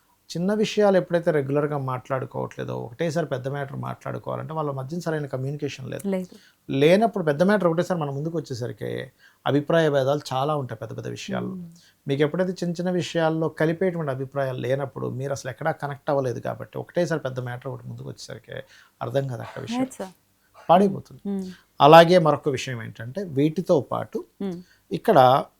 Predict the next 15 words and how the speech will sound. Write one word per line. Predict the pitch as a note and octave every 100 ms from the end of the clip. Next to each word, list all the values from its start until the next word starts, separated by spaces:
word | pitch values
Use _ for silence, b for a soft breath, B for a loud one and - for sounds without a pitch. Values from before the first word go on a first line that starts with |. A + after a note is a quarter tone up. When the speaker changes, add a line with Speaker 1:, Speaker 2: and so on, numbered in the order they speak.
| -
Speaker 1:
మనం | D#3 E3
ఒక | D#3
రెండు | D3+ C#3+
విషయాల్ని | C#3+ - E3+ F3 F#3+
మనం | E3+ E3
ఆకలింపు | C#3+ C3+ D#3+ D#3 - D3
చేసుకోవాలి | - - B2 A#2+
ప్రతి | A#2 D3
ఒక్కరు. | B2+ B2 - _ _ -
మనం | C3 E3+ F#3+
ముందు | E3 F#3
మనుషులం | F3 D3 - D3
అని | D3
గుర్తుపెట్టుకోవాలి. | B2+ - B2 - - C3+ B2+
ఎందుకంటే | C3+ D3 C3+